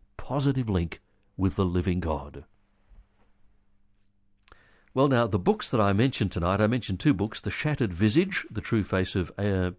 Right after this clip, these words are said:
Atheism by Ravi Zacharias. There's also the many books of Joni Eareckson Tada, especially her autobiography, which is called Joni, J O N I. Tomorrow night, Unbelief Unmasked Part two, dealing tomorrow night with The Materialist.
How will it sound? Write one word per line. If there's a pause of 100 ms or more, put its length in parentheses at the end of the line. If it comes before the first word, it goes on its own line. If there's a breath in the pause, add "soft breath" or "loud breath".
(280 soft breath)
Atheism
by
Ravi
Zacharias. (280 loud breath)
There's
also
the
many
books
of
Joni
Eareckson
Tada,
especially
her
autobiography,
which
is
called
Joni,
J
O
N
I. (720 loud breath)
Tomorrow
night,
Unbelief
Unmasked
Part (140)
two, (280 loud breath)
dealing
tomorrow
night
with (380 soft breath)
The
Materialist.